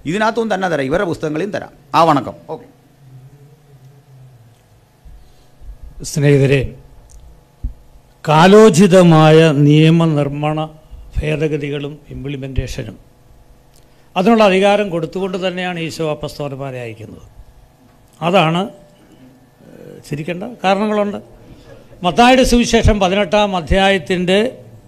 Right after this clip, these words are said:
Speaker 2: ആ പതിനെട്ട് മുതലുള്ള തിരുവചനങ്ങളിൽ കൊടുക്കുന്ന ഒരു അധികാരത്തിൻ്റെ ഒരു വശ-, വിശദാംശങ്ങളിൽ കടക്കുന്നില്ല. ഞാനൊരു കാര്യം നിങ്ങളോട് ചോദിക്കട്ടെ, ക്രൈസ്തവ സമൂഹത്തിൽ വരുന്നവർക്ക് പരിച്ഛേദനം വേണോ വേണ്ടയോ?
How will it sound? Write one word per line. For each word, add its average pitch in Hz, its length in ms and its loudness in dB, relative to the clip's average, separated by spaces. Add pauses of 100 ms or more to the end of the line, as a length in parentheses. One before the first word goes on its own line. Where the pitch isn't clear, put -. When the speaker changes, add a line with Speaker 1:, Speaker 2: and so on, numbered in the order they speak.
(1040)
Speaker 2:
ആ 180 100 4
പതിനെട്ട് 196 440 2
മുതലുള്ള 214 260 -2
തിരുവചനങ്ങളിൽ 185 720 -4
കൊടുക്കുന്ന 170 440 -6
ഒരു 165 80 -4
അധികാരത്തിൻ്റെ 165 600 -6
ഒരു 170 80 -12
വശ-, 165 320 -10
വിശദാംശങ്ങളിൽ 175 500 -8
കടക്കുന്നില്ല. 117 460 -16 (1120)
ഞാനൊരു 262 320 2
കാര്യം 214 240 4
നിങ്ങളോട് 185 320 -4
ചോദിക്കട്ടെ, 127 520 -8 (1600)
ക്രൈസ്തവ 254 540 4
സമൂഹത്തിൽ 226 640 2
വരുന്നവർക്ക് 190 580 -4
പരിച്ഛേദനം 185 760 -6
വേണോ 160 340 -6
വേണ്ടയോ? 139 420 -12